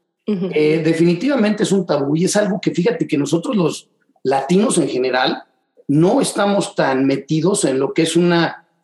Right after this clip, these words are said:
Speaker 2: eh, educación financiera como tal, ¿no? Que es bien importante. La verdad es que dentro de lo que nosotros hacemos, que es asesorar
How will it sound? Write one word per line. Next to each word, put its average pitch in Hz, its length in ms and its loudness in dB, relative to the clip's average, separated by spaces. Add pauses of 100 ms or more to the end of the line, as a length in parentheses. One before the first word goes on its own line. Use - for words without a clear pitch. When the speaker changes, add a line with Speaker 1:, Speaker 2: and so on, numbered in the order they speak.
(200)
Speaker 2:
eh, 120 680 0 (360)
educación 151 640 0
financiera 156 680 0
como 120 240 -2
tal, 107 220 0
¿no? 151 180 0
Que 170 100 2
es 151 80 0
bien 180 160 4
importante. 135 680 -4 (720)
La 139 160 0
verdad 165 240 2
es 202 160 2
que - 560 -2
dentro 147 200 0
de 147 40 2
lo 143 100 0
que 143 80 0
nosotros 160 380 0
hacemos, 160 340 2
que 160 100 -4
es 147 80 0
asesorar 135 640 -2